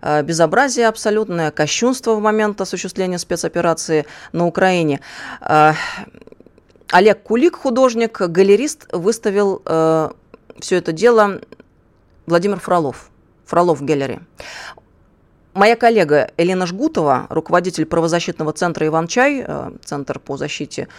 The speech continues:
э, традиционных ценностей, поговорила с Владимиром Фроловым, с тем самым галеристом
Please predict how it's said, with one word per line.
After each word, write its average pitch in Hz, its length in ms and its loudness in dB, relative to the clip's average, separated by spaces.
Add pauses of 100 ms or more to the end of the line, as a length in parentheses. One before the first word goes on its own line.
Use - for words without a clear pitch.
(380)
э, 139 400 -6 (640)
традиционных 156 520 -2
ценностей, 262 500 0 (220)
поговорила 196 760 2 (120)
с - 120 -12
Владимиром 170 540 0
Фроловым, 190 580 2 (140)
с - 80 -14
тем 175 180 -2
самым 165 340 -2
галеристом 180 800 2